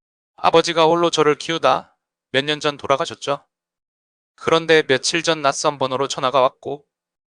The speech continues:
"엄마, 나 너 잘 지내지? 지금 좀 급해서 그런데 삼천만 원만 빌려줄 수 있니?"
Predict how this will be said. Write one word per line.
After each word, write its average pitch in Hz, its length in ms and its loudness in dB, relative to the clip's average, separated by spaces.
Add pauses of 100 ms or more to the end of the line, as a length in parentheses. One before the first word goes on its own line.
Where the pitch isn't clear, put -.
"엄마, 311 260 2
나 349 100 4
너 320 140 -2
잘 311 180 -2
지내지? 311 480 -4 (840)
지금 330 300 -2
좀 359 160 2
급해서 339 380 0
그런데 302 500 -2 (320)
삼천만 349 480 0
원만 339 240 0
빌려줄 294 320 -4
수 294 140 -10
있니?" 311 340 -8